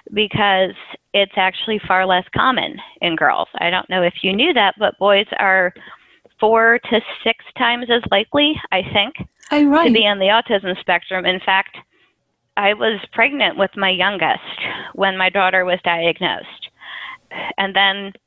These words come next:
Speaker 1: about three or four weeks after she was diagnosed, I found out I was having a boy. And I gotta tell you, I was thinking, "I already have a girl, you know, with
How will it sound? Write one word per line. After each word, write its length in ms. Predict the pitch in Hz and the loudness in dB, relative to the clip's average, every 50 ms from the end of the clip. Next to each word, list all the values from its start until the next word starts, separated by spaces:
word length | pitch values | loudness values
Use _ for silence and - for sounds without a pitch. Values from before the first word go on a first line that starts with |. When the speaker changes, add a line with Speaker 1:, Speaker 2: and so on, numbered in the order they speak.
| _ _ _ _ _ - | _ _ _ _ _ 0
Speaker 1:
about 160 | 190 190 185 - - _ _ - - - - - - - - | 2 2 2 0 -4 _ _ -18 -10 -8 -6 -4 -4 -6 -4
three 160 | - 220 220 247 | -2 0 2 2
or 80 | 262 - | 2 0
four 180 | - - 233 220 | 0 0 0 2
weeks 260 | 202 202 196 190 - - | 2 0 0 -2 -2 -4
after 240 | - - 196 - - | -4 -4 -4 -4 -6
she 220 | 190 - - 202 185 | -6 -4 -2 -2 -2
was 80 | 185 185 | -2 0
diagnosed, 520 | 190 185 180 180 180 202 220 208 202 - | 0 2 2 2 2 2 2 2 2 0
I 80 | 185 196 | -2 0
found 240 | 185 185 175 180 | 0 0 0 0
out 100 | 175 175 | 0 0
I 140 | 170 165 170 | 0 0 -2
was 100 | 165 175 - | -4 -4 -2
having 340 | 190 175 170 170 165 160 | 0 0 0 0 -2 -4
a 60 | 165 - | -2 0
boy. 360 | 202 208 208 180 175 175 180 - - - - - - - - - - _ _ _ - | 0 2 4 4 4 2 0 -2 -8 -18 -16 -16 -14 -14 -14 -14 -16 _ _ _ 0
And 100 | 196 196 | 2 2
I 80 | 196 | 4
gotta 240 | 196 208 190 185 190 | 4 2 2 2 0
tell 180 | - 311 381 403 | 2 4 4 4
you, 220 | 349 269 233 220 | 4 2 2 2
I 240 | 220 214 196 196 196 | 2 2 2 2 2
was 160 | 196 196 196 - - | 2 2 0 0 0
thinking, 480 | - 185 185 - - 190 175 175 170 180 - - - - _ _ _ _ _ _ _ _ _ _ _ - - - - - - - - | -4 -4 -2 -2 0 0 0 0 -2 -4 -8 -12 -16 -20 _ _ _ _ _ _ _ _ _ _ _ -20 -20 -20 -20 -20 -12 -6 -2
"I 100 | 160 170 | 0 2
already 260 | 170 175 180 175 185 | 2 2 2 2 0
have 280 | 175 185 240 285 294 | -2 0 0 0 0
a 60 | 262 247 | -2 0
girl, 500 | 208 208 190 185 175 175 165 170 196 208 - - - - - - _ _ _ _ _ _ | 2 4 4 6 4 4 2 0 -4 -6 -10 -18 -20 -20 -20 -20 _ _ _ _ _ _
you 140 | - 185 185 | -2 0 2
know, 340 | 175 170 170 180 175 165 - _ _ _ _ - - - - _ _ _ _ _ _ _ _ - | 2 2 2 2 0 -2 -6 _ _ _ _ -20 -20 -20 -20 _ _ _ _ _ _ _ _ -4
with 200 | 196 208 208 | 0 0 0